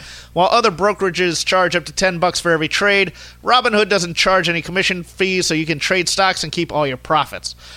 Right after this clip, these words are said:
Plus, there's no account minimum deposit need to get started, so you can start investing at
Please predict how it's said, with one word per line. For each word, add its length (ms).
Plus, 200
there's 220
no 140
account 340
minimum 300
deposit 440
need 220
to 60
get 160
started, 360
so 80
you 120
can 100
start 240
investing 400
at 140